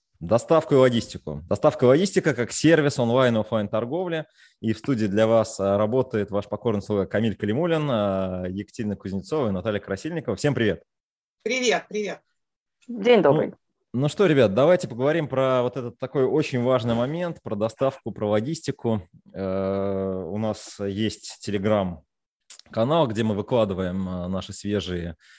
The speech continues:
Speaker 1: эфиры, где вы можете, э, оставить свои комментарии, мы на них отвечаем, общаемся, в общем, развиваем всю эту тему. И там вот один из вопросов как раз был вопрос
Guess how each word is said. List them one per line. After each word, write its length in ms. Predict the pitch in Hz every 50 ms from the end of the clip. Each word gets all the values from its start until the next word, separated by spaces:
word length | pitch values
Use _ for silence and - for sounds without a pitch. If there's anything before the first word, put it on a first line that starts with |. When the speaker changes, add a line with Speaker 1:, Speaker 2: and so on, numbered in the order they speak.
| _ _
Speaker 1:
эфиры, 580 | 101 98 - - 175 185 165 147 139 131 127 123
где 240 | 101 87 87 98 98
вы 80 | 98
можете, 460 | 101 107 101 92 - - - - 98
э, 520 | 90 87 87 85 82 85 85 85 85 82 85 - _ _ - -
оставить 440 | 67 82 90 - - 110 101 95
свои 120 | - 107 101
комментарии, 600 | - - 117 117 113 104 - 156 175 170 147 139
мы 120 | 113 107 104
на 40 |
них 160 | 101 101 - -
отвечаем, 400 | - 104 98 - 175 170 151 117
общаемся, 600 | 104 - - 170 165 175 160 147 - - 120 - _ - - - _
в 20 |
общем, 160 | _ - 110
развиваем 400 | 104 101 98 104 107 113 104 92
всю 160 | 95 - - 98
эту 140 | 98 107
тему. 320 | - - 185 208 196 135 110
И 40 | -
там 260 | - 175 170 147 120
вот 200 | 110 110 - -
один 200 | 113 123 127 117
из 80 | 101
вопросов 360 | 104 123 - 165 185 208 - -
как 140 | - 98 -
раз 160 | 123 113 104
был 220 | 98 101 98 98
вопрос 500 | 92 95 101 - 131 147 170 185 - -